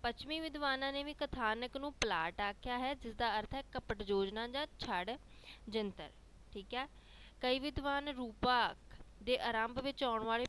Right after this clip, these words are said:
ਪਾਤਰ, ਸੂਤਰਧਾਰ, ਨਟੀ, ਸਥਾਪਕ ਤੇ ਨਾਦੀ ਨੂੰ ਵੀ ਕਥਾ ਵਸਤੂ ਦੇ ਅੰਤਰਗਤ ਮੰਨਦੇ ਨੇ,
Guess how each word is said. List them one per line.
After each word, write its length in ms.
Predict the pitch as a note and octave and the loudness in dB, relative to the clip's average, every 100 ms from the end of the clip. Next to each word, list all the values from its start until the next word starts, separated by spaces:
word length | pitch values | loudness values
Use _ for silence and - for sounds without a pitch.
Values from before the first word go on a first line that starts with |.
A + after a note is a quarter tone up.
| - | 2
ਪਾਤਰ, 460 | G3+ F3+ - B3 | 2 2 0 -2
ਸੂਤਰਧਾਰ, 800 | C4 A#3 G#3 G#3+ A3 A#3 G3 G3 | 2 2 2 0 0 4 4 4
ਨਟੀ, 400 | A#3 G#3 G3 A3 | 2 -4 -4 -6
ਸਥਾਪਕ 560 | A#3 B3+ - F#3+ - A3 - | -4 -4 0 0 0 -4 -4
ਤੇ 80 | C4 | -4
ਨਾਦੀ 480 | A#3+ F#3+ F3+ G3+ G#3 | 0 -2 -2 -6 -6
ਨੂੰ 120 | A3 | -4
ਵੀ 120 | C4+ | -4
ਕਥਾ 360 | - B3+ C#4 C4 | -4 -4 -2 -2
ਵਸਤੂ 360 | B3 - C4 | -2 -4 -6
ਦੇ 160 | B3+ B3+ | -2 -2
ਅੰਤਰਗਤ 460 | A#3+ A#3+ A#3+ A#3+ | -2 -6 -4 -4
ਮੰਨਦੇ 400 | B3 A#3 A3 A3 | -4 -4 -2 -4
ਨੇ, 160 | A3+ D4 | -4 -8